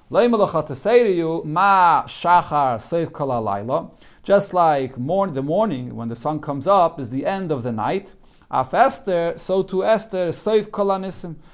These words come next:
She is the end of all the miracles. So the Gemara asks right away, Esther is considered to be the end of all the miracles.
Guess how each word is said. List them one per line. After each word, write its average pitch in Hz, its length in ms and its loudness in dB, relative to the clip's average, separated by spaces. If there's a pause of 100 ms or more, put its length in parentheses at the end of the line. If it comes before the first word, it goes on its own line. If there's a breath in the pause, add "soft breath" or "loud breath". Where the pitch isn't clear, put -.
(120)
She 226 220 -4
is 196 120 -2
the 190 140 -2
end 196 400 0
of 165 140 2
all 196 300 2
the 190 100 -2
miracles. 185 580 -4 (920)
So - 120 -14
the 127 60 -8
Gemara 135 220 -2
asks 135 280 -2
right 135 200 0
away, 156 360 0
Esther 151 300 -4
is 156 100 -8
considered 147 420 -8
to 139 40 -14
be 143 140 -6
the 123 140 -6
end 156 180 -6
of 117 100 -4
all 151 140 0
the 147 80 -4
miracles. 175 580 -4